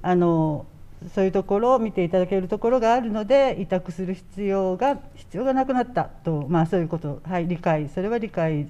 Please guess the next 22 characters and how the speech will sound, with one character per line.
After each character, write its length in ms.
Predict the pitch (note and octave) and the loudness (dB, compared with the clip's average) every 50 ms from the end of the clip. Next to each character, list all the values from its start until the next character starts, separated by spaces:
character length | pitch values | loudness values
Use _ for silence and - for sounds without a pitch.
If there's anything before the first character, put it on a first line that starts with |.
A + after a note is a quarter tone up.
| - - | -8 -16
し 180 | - - - | -14 -8 -4
ま 200 | D#3 D#3+ D#3+ D#3+ | 0 2 2 0
し 140 | D#3+ - - | 0 -4 -8
た。 260 | - - G3 E3 - - - - - - - - - - - - | 2 2 2 2 2 -2 -16 -18 -18 -18 -18 -18 -18 -10 0 4
で、 280 | C4 C4 B3+ C4 - - - - - - - | 4 4 4 2 -8 -18 -20 -20 -20 -14 -10
え 380 | - A3+ A3+ A3+ A3 A3 A3 A3 | -6 -4 -2 -2 -2 -2 -2 -4
ー 40 | A3 | -6
っ 20 | - - - | -8 -6 -2
と、 180 | A3+ A3 G#3+ G#3+ | 0 2 4 4
朝 420 | A#3+ A#3+ - E4 E4 E4 E4+ F4 | 2 2 4 4 6 8 8 8
の、 580 | F4+ D#4+ C#4 A#3 G#3 G3 F3+ F3 E3+ - - - - - - | 8 6 6 6 4 4 4 4 2 0 -4 -12 -16 -10 -4
え 160 | G3+ G3 F#3+ | -2 -2 -2
ー 60 | F#3 | -2
っ 20 | E3 | -2
と、 140 | - G3+ G3 | -2 -2 0
六 260 | G#3 A3 - D#4 E4 | 0 -2 0 -2 0
時 160 | D4 F4+ D#4+ | 0 0 2
か 140 | - C#4 A#3 | 4 4 4
ら 100 | G3+ G#3 | 4 4
八 340 | G3+ G3+ G3+ - A#3+ C4 A#3 | 2 0 -2 -2 -6 -6 -6
時 320 | - A#3 G#3 G3+ G3 F#3 | -4 -4 -2 0 0 2
の 140 | F3 F#3+ | 2 2